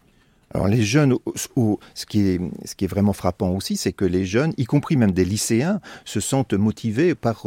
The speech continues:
ce, ce mouvement social, concernés par ce mouvement social, alors que, euh, on aurait très bien pu penser que, euh, la retraite c'est quelque chose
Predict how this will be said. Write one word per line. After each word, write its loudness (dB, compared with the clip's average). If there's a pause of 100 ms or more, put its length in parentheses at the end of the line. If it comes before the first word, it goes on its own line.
ce, 0
ce -2
mouvement 2
social, -2
concernés 4
par -4
ce 0
mouvement 0
social, 0
alors 4
que, 2 (340)
euh, 0
on 2
aurait 0
très -2
bien 0
pu -6
penser -2
que, 2 (320)
euh, -2
la 0
retraite -2
c'est -2
quelque -2
chose -4